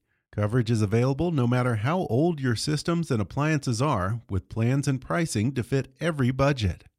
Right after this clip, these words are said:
There's also a nationwide network of more than fifteen thousand licensed professional contractors,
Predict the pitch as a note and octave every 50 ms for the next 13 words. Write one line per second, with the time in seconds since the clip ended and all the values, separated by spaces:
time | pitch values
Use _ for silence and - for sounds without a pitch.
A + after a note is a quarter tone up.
0 | _ _ _ _ G2 F#2+ F#2+ F2 - A2+ B2+ C3 - D#3 D3 B2 G#2 G2 G#2+ C#3+
1 | F3+ F3 - E3 C3+ A#2+ A#2 B2+ C3+ C3 A#2+ A#2 A#2+ D3+ - - G#2+ E2+ F#2 G#2
2 | A#2+ - - G2 E2 G2 A2 A#2 A2+ G2 G2+ F#2+ F#2 - - - E3 F3 - -
3 | - D#3+ D#3+ D#3 C#3+ - - C#3 D3 D#3+ E3+ D#3+ D3+ C#3 C3 B2 A#2+ B2+ D3 C3+
4 | - C#3+ B2 - - - G#2+ G2 - C3 C3+ C3 - C#3+ B2+ A2 - C3 C#3 C#3+
5 | C#3+ - A2 F2+ D#2+ D#2 - - G#2 A#2+ C3 -